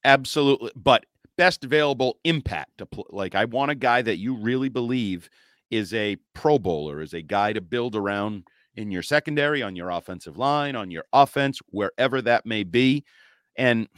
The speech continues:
I'm just not as sold on Jeudy as everybody else is, that I'm willing to give up a first-round pick, give him a hundred million dollars, and say he's my A J Brown, Stefon Diggs that's gonna change everything.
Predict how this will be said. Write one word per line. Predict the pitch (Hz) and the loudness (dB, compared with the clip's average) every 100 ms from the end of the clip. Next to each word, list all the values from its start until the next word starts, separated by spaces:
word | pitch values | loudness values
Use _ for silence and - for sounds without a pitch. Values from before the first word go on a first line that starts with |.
| _ | _
I'm | 143 | -8
just | 175 359 | -4 -2
not | 381 370 | 0 0
as | - | 0
sold | - 160 151 | 0 2 2
on | 123 95 | 0 0
Jeudy | 110 120 101 | -2 0 0
as | 90 | -2
everybody | 107 110 104 98 | -2 -2 0 0
else | 101 - | 0 -2
is, | 87 76 | -8 -2
that | 92 | -2
I'm | 98 | -2
willing | 101 113 95 | -2 -4 -4
to | |
give | 90 104 | -2 -2
up | - | -2
a | |
first-round | - 131 - 127 113 | -6 -6 -4 -4 -2
pick, | 131 120 - | -4 -4 -4
give | 117 | -4
him | 113 | -2
a | |
hundred | 110 120 107 | -2 -2 -2
million | 110 107 101 | -2 -2 4
dollars, | 107 107 98 | 4 4 0
and | 92 | -6
say | - 101 | -6 -4
he's | 98 104 | -4 -6
my | 104 98 92 80 _ _ _ 110 | -4 -2 0 -4 _ _ _ -2
A | 107 | 0
J | 110 101 | 2 2
Brown, | 104 101 98 | 4 2 0
Stefon | - 98 101 95 - _ | -6 -6 -4 -4 -6 _
Diggs | 85 98 78 | -4 -2 -2
that's | 90 - | -8 -6
gonna | 90 | -8
change | 82 92 87 | -6 -6 -6
everything. | 78 71 67 | -8 -10 -14